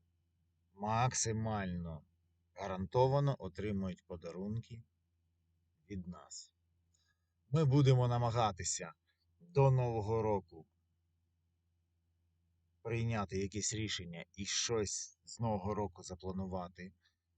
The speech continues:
і запропонувати вам щось новеньке, щось додаткове. Але до Нового року і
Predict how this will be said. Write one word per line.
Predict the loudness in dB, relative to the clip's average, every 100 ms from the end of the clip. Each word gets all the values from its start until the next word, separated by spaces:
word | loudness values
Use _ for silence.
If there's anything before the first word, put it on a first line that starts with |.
| _
і | -6 -4 -4 -4 -4 -6 -8 -10 _ _ _ _ _ _ _ _ _ _
запропонувати | -8 -6 -6 -4 -2 -2 -2 -6 -10 -12 -8
вам | -8 -8
щось | -8 -8 -8 -10
новеньке, | -12 -14 -14 -16 -16 -12 -8 -6
щось | -6 -8
додаткове. | -8 -12 -14 -16 -14 -12 -12 -14 -14 _ _ _ _ _ _ _ _ _ _
Але | -14
до | -10 -6
Нового | -2 0 0 0
року | -2 -4 -10 -10 _ _ _ _ _ _ _ _ _ _
і | -8 -4 -4 -6